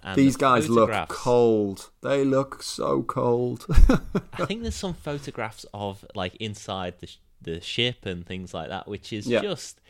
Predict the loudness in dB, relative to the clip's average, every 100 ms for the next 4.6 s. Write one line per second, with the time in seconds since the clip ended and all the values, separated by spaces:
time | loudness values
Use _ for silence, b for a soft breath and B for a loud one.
0 | b b -16 -12 -8 -8 -6 -6 -6 -6
1 | -8 -8 -10 -12 -10 -14 -14 -10 -8 -6
2 | -8 -10 -12 -10 -10 -10 -8 -8 -6 -6
3 | -6 -8 b b b b b -12 -10 -8
4 | -10 -10 -14 -10 -8